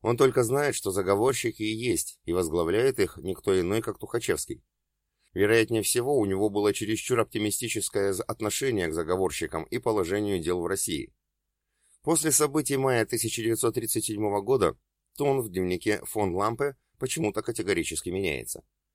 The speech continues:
Там уже не чувствуется никакой гордости за своего сослуживца по лейб-гвардии Семёновскому полку. Напротив, фон Лампе теперь пишет: «Может быть, для России лучше», фон Лампе принципиально не употреблял словосочетание С С С Р,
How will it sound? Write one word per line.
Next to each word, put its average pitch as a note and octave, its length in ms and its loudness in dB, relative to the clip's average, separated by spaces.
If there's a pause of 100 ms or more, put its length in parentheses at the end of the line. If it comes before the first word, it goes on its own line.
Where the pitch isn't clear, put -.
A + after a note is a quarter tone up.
(260)
Там G2 180 0
уже F#2+ 160 0
не A2+ 140 0
чувствуется F#2 640 -2
никакой G2+ 460 0
гордости G#2+ 520 2
за E2+ 140 -2
своего F#2+ 340 0
сослуживца G#2+ 600 -2
по - 140 -2
лейб-гвардии F#2 680 -2
Семёновскому D#2+ 680 -4
полку. - 400 -2 (680)
Напротив, F#2+ 640 0
фон F#2+ 240 -2
Лампе A2 320 -2
теперь - 300 -4
пишет: - 360 -4 (540)
«Может B2 360 4
быть, - 340 2
для A2 260 4
России A#2+ 480 0
лучше», G2+ 560 -2 (120)
фон F#2 220 -2
Лампе G2 320 0
принципиально G2+ 680 0
не E2+ 120 0
употреблял F2+ 500 -2
словосочетание E2+ 800 -4
С F#2+ 200 -6
С F2+ 120 -4
С G#2 100 -6
Р, B2 200 2